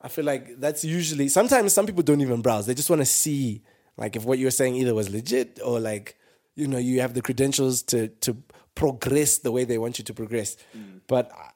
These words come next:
Speaker 1: yeah, I've started to take it way more seriously than I did.
Speaker 2: So I think there's one aspect of updating the physical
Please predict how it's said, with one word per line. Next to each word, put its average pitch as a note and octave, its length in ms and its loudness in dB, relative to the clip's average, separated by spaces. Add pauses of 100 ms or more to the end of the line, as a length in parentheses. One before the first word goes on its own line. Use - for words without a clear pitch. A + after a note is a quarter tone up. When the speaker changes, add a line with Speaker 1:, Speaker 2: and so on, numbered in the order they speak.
(140)
Speaker 1:
yeah, A#2+ 260 -4 (200)
I've D#3+ 240 0
started E3 300 2
to C#3 80 -6
take C#3+ 160 4
it B2 100 -2
way C#3 400 4
more A2+ 180 -2
seriously G2+ 360 -4
than G#2 180 -6
I G2 60 -6
did. G2 260 -10 (140)
Speaker 2:
So A2+ 260 -18
I B2 100 -14
think D3 340 -16 (840)
there's G#2+ 420 -10
one A#2 300 -12
aspect G#2 560 -16
of F2+ 260 -18 (840)
updating G2+ 680 -16
the F2+ 80 -20
physical G2+ 800 -18